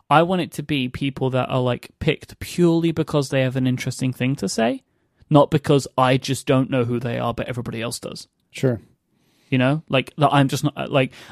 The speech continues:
Speaker 1: I've been to conferences that aren't necessarily my thing, but everyone else at the conference knows who this person is on stage, but I have no idea. That's not exciting to me. Like, I've, I've been to some design conferences and stuff, and, like, someone gets on stage and everyone goes crazy. Like, I have no idea who this person is.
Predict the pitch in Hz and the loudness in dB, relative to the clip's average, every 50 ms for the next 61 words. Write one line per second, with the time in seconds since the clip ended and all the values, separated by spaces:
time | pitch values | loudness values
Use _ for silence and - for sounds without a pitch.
0 | - 165 175 170 190 185 175 - 170 - - 170 - - 165 147 - - 143 127 | 2 2 4 6 4 2 2 2 0 2 2 0 2 0 -2 -2 -2 -2 -2 -2
1 | - 135 - - 139 135 131 113 123 131 - - 139 131 - - 139 131 127 127 | -2 -2 -2 0 0 0 0 0 -2 -4 -6 -6 -6 -6 -2 0 0 0 0 0
2 | 123 123 127 123 123 _ _ - 131 131 127 127 131 123 - - 131 120 123 160 | -2 -2 -4 -4 -6 _ _ -6 -2 0 2 2 0 0 -2 -2 -4 -2 -2 -2
3 | 190 208 226 - - - - - - - - - - 151 151 156 147 139 139 139 | -4 -4 -6 -10 -16 -20 -20 -20 -4 -2 0 2 2 2 4 4 4 4 4 4
4 | 135 131 - - - 117 - - 139 135 127 - 120 117 120 117 135 131 123 123 | 2 0 -2 -6 -8 -6 -2 -2 -2 -2 -2 -4 -6 -6 -4 -2 -2 0 2 2
5 | 127 120 - 127 123 120 113 - - 123 123 120 - 131 120 117 123 120 117 - | 0 -2 -2 -4 -4 -4 -4 -4 -2 -2 -2 -2 -2 -2 -2 -2 -2 -2 -2 0
6 | 127 123 143 147 147 - - 123 123 127 123 131 131 117 123 120 120 120 - 123 | 0 2 2 0 0 -2 -2 -2 -2 -2 -2 0 0 0 0 0 -2 -2 -2 -2
7 | 127 143 151 - 165 151 160 - - 135 - - - - - 117 - - - - | -2 0 2 2 2 2 0 -2 -6 -6 -8 -8 -10 -10 -10 -10 -8 -8 -10 -8
8 | - - - - - 143 - _ _ _ _ _ _ _ _ - 143 131 151 139 | -8 -8 -8 -8 -8 -10 -10 _ _ _ _ _ _ _ _ -2 2 4 6 6
9 | 131 143 139 139 131 156 151 147 - 135 123 - 131 120 131 123 127 123 127 131 | 6 4 2 2 2 2 0 0 -2 -4 -4 -2 -2 -2 -2 -2 0 0 0 0
10 | 123 - 139 135 - 156 - - 151 143 147 147 139 - 143 147 175 190 - 147 | 0 0 -2 -2 -4 -6 -6 -4 -2 0 0 -2 0 0 0 0 0 0 -2 -2
11 | 135 127 127 123 123 - - _ - - _ _ _ _ _ - - 139 131 127 | 0 0 0 -2 -4 -6 -12 _ -20 -20 _ _ _ _ _ 0 2 2 2 0
12 | 127 123 - 131 - - 135 120 117 127 123 117 120 117 113 117 110 - - 131 | -2 -4 -4 -4 0 0 0 0 2 0 -2 0 -2 -2 -2 -4 -4 -2 0 0
13 | 131 120 113 139 - 120 120 131 117 113 120 117 113 113 110 113 117 113 107 - | 0 0 -2 -4 -8 -10 -8 -8 -8 -6 -4 -4 -2 -2 -2 -2 -2 -4 -6 -6
14 | - 123 120 113 - 123 135 120 113 127 120 - | -6 -6 -6 -4 -2 0 0 0 0 -4 -6 -10